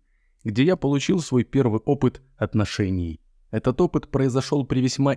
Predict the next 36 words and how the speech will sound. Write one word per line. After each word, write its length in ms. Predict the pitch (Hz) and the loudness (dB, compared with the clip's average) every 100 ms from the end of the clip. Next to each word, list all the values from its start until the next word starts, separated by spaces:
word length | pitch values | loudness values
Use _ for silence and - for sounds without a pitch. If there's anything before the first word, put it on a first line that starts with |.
| - | 2
интересных 680 | 135 135 127 120 - 110 - | 0 2 2 2 0 -4 -4
обстоятельствах 1080 | 120 - 113 110 165 - 120 - 120 98 - _ _ _ _ | -6 -2 0 2 2 0 -4 0 0 0 -4 _ _ _ _
и 100 | 196 | -6
запомнился 800 | 135 120 - 131 139 127 110 120 | -2 -4 -2 0 2 2 2 2
мне 160 | 113 | 4
на 80 | 110 | 2
всю 220 | - 120 | 0 -2
жизнь. 500 | 104 101 90 90 78 - _ _ - | 0 0 0 -4 -8 -14 _ _ -2
Но 240 | 147 185 | 0 0
всё 180 | - - | -4 -4
по 120 | 117 | 0
порядку. 680 | 117 107 95 - 101 87 - _ _ _ _ _ | 0 2 0 -4 -10 -10 -16 _ _ _ _ _
Мамину 400 | - 127 127 120 | 0 2 4 2
подругу 400 | 113 127 127 117 | 2 2 2 0
тётю 320 | 113 127 98 123 | 0 -2 -2 -4
Иру 320 | - 160 127 | 0 2 4
я 140 | 110 | 4
знал 220 | 107 117 | 2 2
с 100 | 107 | 0
детства. 560 | 104 113 - - 95 82 - _ _ _ - | 0 0 0 -6 -6 -8 -16 _ _ _ -2
Жила 280 | 123 180 | 0 2
она 140 | 139 107 | 2 2
в 20 | |
соседнем 480 | - 110 120 107 107 | -2 0 0 2 2
дворе 260 | 123 170 | 2 2
и 40 | 135 | 2
бывало 340 | 113 127 120 | 2 2 2
захаживала 460 | 104 - 123 110 101 | 2 0 0 0 0
к 80 | - | 0
нам 180 | 104 | -2
в 60 | 98 | -2
гости. 580 | 104 101 92 - 98 85 _ _ _ _ | -2 -2 -2 -8 -10 -10 _ _ _ _
То 120 | 175 | -2
по 160 | - 101 | 0 -2
делу 360 | 101 190 160 | 2 2 2
придёт – 480 | 143 143 127 131 - | 2 0 2 0 0